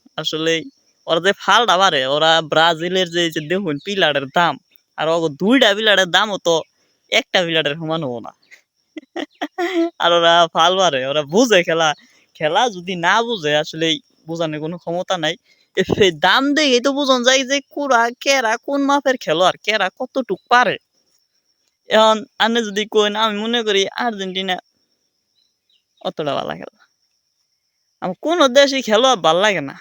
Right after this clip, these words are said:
ব্রাজিলে খেলা এখন কতটা ভালো নাই, আগে ছিল। কিন্তু এখন বর্তমানে ব্রাজিল ক্লাবে ক্লাবে যে ফর্মে আছে, এ-, এরকম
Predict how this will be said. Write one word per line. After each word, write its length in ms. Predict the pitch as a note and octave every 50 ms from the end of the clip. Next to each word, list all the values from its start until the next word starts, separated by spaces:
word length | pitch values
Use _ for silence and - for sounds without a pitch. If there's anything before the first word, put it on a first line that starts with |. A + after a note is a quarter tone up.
| - - G3 G3
ব্রাজিলে 460 | F#3 G3 G3+ G#3 G#3 G3+ G#3+ G#3+ A3 A3
খেলা 280 | - G3+ G3 G3 G3+ G3+ G#3+ - _ _ _ -
এখন 220 | F#3 F#3+ F3+ F3
কতটা 340 | E3+ - F3+ - F#3+ E3 D#3+
ভালো 220 | C#3 C#3 C3 D3 F3
নাই, 180 | F3+ D#3 C#3+ D3+ - _ _ _ _ _ _
আগে 220 | - F3 F#3+ F#3+ G3
ছিল। 160 | - E3 E3 F3+
কিন্তু 300 | - A#3+ C4 C4+ C4 - A3+
এখন 220 | G#3 G3+ G#3 G#3+ A3 G#3+
বর্তমানে 460 | F3 G3 A3+ - - C4 B3 B3 B3 A3+
ব্রাজিল 500 | E3+ F3 E3 F3 F3+ F#3+ F3+ G#3+ F#3+ G3 - _ _ _ _ _ _ _ _ _ _ _ -
ক্লাবে 340 | A3+ A3+ A3+ A3+ A3 A#3+ B3
ক্লাবে 340 | - B3+ B3 B3+ B3 C4 B3+ A3
যে 180 | E3+ D#3+ G3+ A3 A#3
ফর্মে 400 | - - - G3+ G3 F#3+ G3 G3+ G#3
আছে, 320 | G3+ G#3 - - - D#3+ E3 F#3+ D4 - _ _ _ _ _ _ _ _ _ _ -
এ-, 240 | - G3+ A3+ G#3+ -
এরকম 400 | - B3+ B3+ C4 C4 - C4 B3+